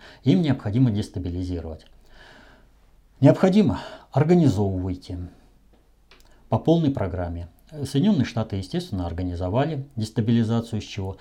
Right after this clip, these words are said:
Они организовали Майдан. А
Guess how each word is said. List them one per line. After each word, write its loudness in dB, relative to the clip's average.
Они 2
организовали -4
Майдан. -6
А 4